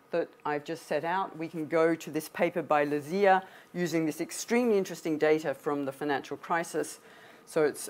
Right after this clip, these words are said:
it's data from a single firm, but a firm that has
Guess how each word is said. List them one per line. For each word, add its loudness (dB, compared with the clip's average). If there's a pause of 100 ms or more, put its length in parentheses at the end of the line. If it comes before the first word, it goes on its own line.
it's -2
data 6
from -2
a 2
single 4
firm, 2 (220)
but 0
a -2
firm 2
that -2
has -4